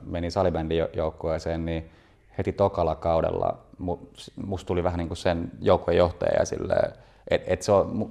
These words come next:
mä oon huomannut sen, kun mä oon jossain paikassa, niin mulla tulee tarve silleen siihen, et, et mä saan päättää jutuista. Ei se ole semmonen diktatorimainen juttu, vaan nimenomaan, nimenomaan mä haluan, niinku, et, mä haluan, että on silleen tosi hyvä johtaja, niinku, silleen ihmisen johtaja mielessä, että et,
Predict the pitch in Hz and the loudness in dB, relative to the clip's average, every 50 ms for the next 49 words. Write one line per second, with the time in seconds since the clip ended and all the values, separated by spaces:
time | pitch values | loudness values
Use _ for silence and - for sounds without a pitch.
0 | - 107 107 104 107 117 110 107 95 92 - - 98 87 90 87 87 90 90 - | 2 2 4 4 6 4 4 4 2 0 0 0 -2 0 0 0 0 0 0 0
1 | - 90 - 98 95 87 87 - - 87 87 90 92 87 - 95 98 98 - - | -2 2 4 6 6 6 4 0 -2 -2 -2 -2 -2 -2 0 0 0 2 2 4
2 | 113 110 98 90 87 85 - - - - - - - - - - 69 - 90 95 | 4 6 6 6 4 2 0 -6 -6 -6 -2 -2 -2 -2 -2 -2 -2 -2 -2 -2
3 | 87 64 71 - - - - - _ _ _ _ _ - - 85 - 82 82 90 | -2 -2 -2 -2 -6 -10 -20 -20 _ _ _ _ _ -12 -10 -8 -6 -2 0 2
4 | 87 82 - 98 90 85 - - - 50 - - - 85 - 98 104 113 113 - | 2 4 6 6 6 4 2 -2 -4 -4 -2 -2 -2 2 4 4 6 4 4 2
5 | 113 101 92 90 101 98 - - - 82 - - - - - 87 87 87 85 82 | 0 0 2 2 2 2 2 0 -2 -2 -2 -2 -4 0 0 2 2 2 0 0
6 | 82 80 87 87 87 82 - - 82 82 80 82 82 82 82 82 82 82 82 87 | 0 0 0 0 0 0 -2 -2 -2 0 0 0 0 -2 -4 -4 -6 -6 -6 -6
7 | 85 82 82 82 82 82 85 82 85 82 80 82 82 82 82 80 - - 82 80 | -4 -4 -4 -4 -4 -4 -4 -2 -2 -2 -2 -2 -4 -4 -6 -2 -2 -2 -2 -2
8 | - - - - - _ _ _ _ _ _ _ _ - 87 90 101 98 92 87 | -4 -14 -20 -20 -20 _ _ _ _ _ _ _ _ -6 -2 2 4 4 4 4
9 | 87 - 87 87 90 - - - - _ _ - - 92 92 90 - 104 95 - | 2 0 -4 -6 -6 -6 -10 -20 -20 _ _ -2 2 4 4 4 4 4 2 2
10 | - 85 85 82 95 90 80 80 - 85 92 80 78 - - - - - - - | 0 -6 -4 -2 0 2 2 0 2 2 2 2 2 -2 -6 -8 -6 -6 -6 -6
11 | - - 50 50 - - - - _ _ - 85 87 87 82 67 - 107 101 90 | -6 -6 -6 -8 -8 -10 -12 -16 _ _ -4 0 2 2 2 2 4 2 2 2
12 | 85 80 87 80 82 85 82 - 76 - - - 50 50 - - - - - - | 2 2 2 4 4 2 2 0 -2 -2 -2 -2 -2 -4 -4 -4 -2 0 0 0
13 | 90 - - 90 - - - - - - - _ _ _ _ - - 78 87 | -2 -2 -6 -6 -6 -8 -16 -20 -20 -20 -20 _ _ _ _ -8 -8 -6 -6